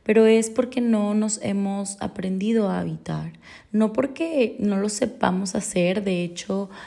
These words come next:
más que aprender, me gusta decir que todas estas herramientas son para recordarnos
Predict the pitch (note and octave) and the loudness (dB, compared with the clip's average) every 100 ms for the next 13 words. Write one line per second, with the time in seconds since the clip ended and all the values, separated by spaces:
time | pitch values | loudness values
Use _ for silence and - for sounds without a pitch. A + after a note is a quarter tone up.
0 | - G3+ G3+ G3+ A3+ A3 G#3+ F#3+ F3+ F3 | -4 0 0 0 0 0 0 0 0 0
1 | F#3 F#3 F3+ E3 - F#3+ G3 G#3+ - F#3+ | 0 -2 -4 -6 -4 -2 -2 -6 -10 -4
2 | F#3 F#3 - F3+ F3+ F3+ F#3 F#3 F#3 F3+ | -4 -2 -2 -2 -2 -4 0 2 0 -2
3 | - G3+ G#3+ A3+ A3+ G#3+ G#3+ G3+ F#3+ F3+ | -4 -2 -2 -4 -6 -4 -2 0 -2 -2
4 | F#3 - F#3+ E3+ F3+ - F3+ - F3 E3 | -6 -6 -6 -4 -4 -4 -4 -4 -4 -2
5 | F3+ G3+ G#3+ F3+ F3 G#3 - | 0 0 0 0 -2 -8 -14